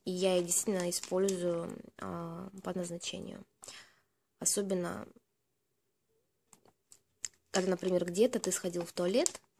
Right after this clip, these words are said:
в дороге, например, чем сухой вытереться, особенно если мен-, менструация у женщин, то очень удобно влажными такими, чтобы. Я еще хотела показать, думала, показывать или нет.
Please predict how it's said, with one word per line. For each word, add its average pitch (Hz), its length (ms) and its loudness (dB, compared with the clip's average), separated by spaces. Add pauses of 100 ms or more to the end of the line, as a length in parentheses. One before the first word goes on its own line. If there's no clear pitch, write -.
(720)
в 170 100 -4
дороге, 185 460 4
например, 180 640 -2 (260)
чем 185 200 -4
сухой 247 360 4
вытереться, 185 560 -2
особенно 180 260 -2
если 180 220 -2
мен-, 185 240 -4
менструация 220 680 -2
у 214 60 0
женщин, 202 500 -4
то 208 160 -4 (520)
очень 196 360 2
удобно 175 420 0 (920)
влажными 175 500 2
такими, - 420 -6
чтобы. - 420 -8 (680)
Я 233 140 8
еще 277 200 8
хотела 247 400 8
показать, 220 680 4 (180)
думала, 208 280 2
показывать 214 580 4
или 208 120 2
нет. 226 300 4